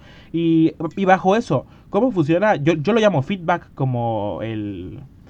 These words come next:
como la retroalimentación que te da tu equipo y cómo las tomas tú y cómo deberían tomarlo todos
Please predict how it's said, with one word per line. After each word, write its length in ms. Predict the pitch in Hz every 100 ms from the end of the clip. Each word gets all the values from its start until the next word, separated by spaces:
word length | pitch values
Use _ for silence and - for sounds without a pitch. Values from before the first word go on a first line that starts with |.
| - - -
como 220 | 139 147
la 80 | 147
retroalimentación 1000 | 156 151 160 156 151 131 123 160 190 202
que 120 | 160
te 120 | 135 127
da 360 | 123 131 143
tu 120 | 143
equipo 500 | 139 139 185 - 185 165
y 140 | 147
cómo 240 | 156 185
las 160 | 170 135
tomas 320 | 185 185 180
tú 240 | 202 220 240 - - - 139
y 60 |
cómo 220 | 131 170
deberían 280 | 185 139 151
tomarlo 760 | 147 131 151 160 139 117 - - -
todos 200 | 139 139